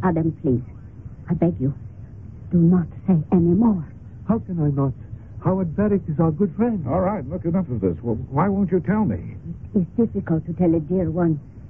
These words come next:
Speaker 1: He is being taken from your sight.
Speaker 2: In so short a time.
Speaker 3: Will you stop speaking in riddles, you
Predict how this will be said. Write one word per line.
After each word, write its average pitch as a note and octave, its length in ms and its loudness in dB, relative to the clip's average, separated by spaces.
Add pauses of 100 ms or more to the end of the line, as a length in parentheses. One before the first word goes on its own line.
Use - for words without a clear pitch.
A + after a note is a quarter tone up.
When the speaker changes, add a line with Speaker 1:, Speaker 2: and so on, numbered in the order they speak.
(220)
Speaker 1:
He F#3 220 0
is - 60 -6 (140)
being F3 360 4
taken G3+ 380 0
from E3+ 180 2
your D#3 160 -2 (140)
sight. D#3+ 220 -2 (380)
Speaker 2:
In D#3+ 320 0
so F3 260 2 (140)
short E3+ 220 0 (120)
a E3+ 60 2 (100)
time. E3 400 0
Speaker 3:
Will - 160 -2
you A2+ 240 4 (100)
stop F3+ 220 -2 (200)
speaking E3 300 2
in D3 140 2
riddles, D3+ 400 2
you D3+ 240 2